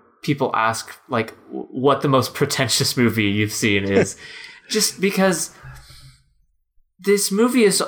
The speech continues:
Speaker 1: supposed to be very emotional and genuine, and it's supposed to,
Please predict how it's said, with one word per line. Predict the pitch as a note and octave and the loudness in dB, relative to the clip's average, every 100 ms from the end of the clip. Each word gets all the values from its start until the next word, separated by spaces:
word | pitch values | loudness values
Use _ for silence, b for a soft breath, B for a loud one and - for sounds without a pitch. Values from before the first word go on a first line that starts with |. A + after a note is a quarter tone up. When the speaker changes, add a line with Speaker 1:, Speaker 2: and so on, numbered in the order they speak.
| - | -2
Speaker 1:
supposed | - F#3+ - A3 A3 - | -4 -2 2 2 0 -6
to | |
be | D3 D#3 D#3 | -2 2 2
very | C3+ E3 F#3+ F#3+ D#3+ - | 2 2 4 4 2 -4
emotional | - D3+ D3 D3+ D#3 - C3+ G2+ D#2 - | -4 -2 2 2 2 0 -4 -4 -6 -6
and | A#2+ | -8
genuine, | A#2 - D3+ D3 C#3 A#2 G2+ - B B | -6 -2 0 2 0 -2 -6 -12 B B
and | D3 | -2
it's | D3 | -2
supposed | E3 D#3+ F3 F3 | -2 -2 -2 -2
to, | - E3 - | -2 -2 -2